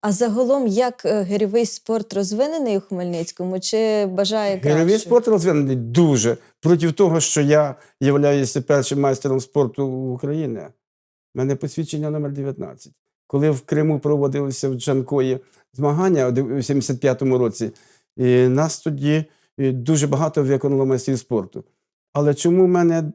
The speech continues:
Speaker 2: м, номер дев'ятнадцять? Тому що я, як документи приходять на Київ,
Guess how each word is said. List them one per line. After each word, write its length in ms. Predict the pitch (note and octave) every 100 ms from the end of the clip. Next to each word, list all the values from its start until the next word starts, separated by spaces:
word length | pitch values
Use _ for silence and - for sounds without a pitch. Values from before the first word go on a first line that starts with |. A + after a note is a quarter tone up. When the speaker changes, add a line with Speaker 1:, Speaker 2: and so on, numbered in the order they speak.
| - -
Speaker 2:
м, 840 | D#3 G2 D#3 C#3 C#3+ C#3+ D3 D3
номер 440 | D#3+ D#3 D3+ D3+
дев'ятнадцять? 1000 | D3 C#3 D3 D3 D#3 F#3 F#3 - D3 C#3+
Тому 260 | _ D3 D#3+
що 200 | - D#3
я, 280 | D3 D#3 D#3 - _ _ _ _
як 220 | C#3+ D#3
документи 560 | D3+ C#3+ F#3 F3+ E3+ E3+
приходять 540 | E3+ E3+ G3+ D3+ - _
на 180 | B2 B2
Київ, 420 | A#2+ G#2+ G#2